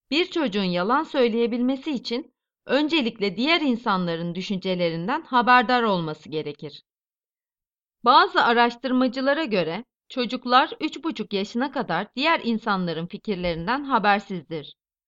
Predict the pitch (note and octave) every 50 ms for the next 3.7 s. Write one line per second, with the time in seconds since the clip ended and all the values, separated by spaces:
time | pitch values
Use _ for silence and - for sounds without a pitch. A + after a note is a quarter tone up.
0 | _ _ _ _ _ _ _ _ _ _ _ _ _ _ _ _ - C4+ D#4 F4+
1 | G4+ F4+ C#4 C4+ - - F#3+ F3 E3 D3+ E3+ E3+ - - - - E3+ D3+ - -
2 | - D#3+ F3 G#3 B3+ - - - B3 A#3 A#3 A#3 A3 - C4 C#4+ E4 D#4+ C4 D4+
3 | B3+ G#3+ E3 D#3+ D3+ D3+ C#3+ - - F3 G3 B3+ D4+